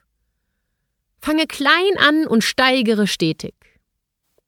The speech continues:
Mache deine neue Routine zu einer Gewohnheit. Und wir haben ja gelernt, dass Gewohnheiten unseren Körper nur sehr, sehr wenig Energie kosten und quasi automatisch passieren.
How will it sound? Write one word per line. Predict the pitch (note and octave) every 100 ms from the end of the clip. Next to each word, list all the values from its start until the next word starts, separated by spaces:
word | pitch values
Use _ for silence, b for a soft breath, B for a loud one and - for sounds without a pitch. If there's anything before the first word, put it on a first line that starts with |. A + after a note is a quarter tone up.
| _ _ _ _ _ _ -
Mache | A#3 F#4
deine | D#4+ A#3
neue | G#3 G#3 E4+ G4
Routine | D4 D4 - C4 A#3+ E3 G3+ C#4+ _
zu | - -
einer | A3 G#3+
Gewohnheit. | F#3 D#3+ G#3 A#3 E3 C#3+ - - - _ _ _ _
Und | - F3
wir | D#3+ C3+
haben | E3+ B3
ja | C#4+
gelernt, | C#4 C4+ C4+ C#4 F4 - b b
dass | - -
Gewohnheiten | F3 D#3+ G3 C#4+ C#4+ C#4+ C#4+
unseren | G#3 G3 F#3+ F3
Körper | F#3 F#3 A#3+ A#3 C4 b b
nur | G3+ G3
sehr, | F#3+ C4+ C#4+ C#4
sehr | B3+ A3+
wenig | A#3+ A#3 G#3 -
Energie | G3 F#3 F#3
kosten | - D#3 - - E3+ G#3+
und | G3+ -
quasi | - D#3 D#3 D#3+
automatisch | F3+ G#3 A#3+ C4+ E3+ -
passieren. | D#3 - B2 G#2 - D#3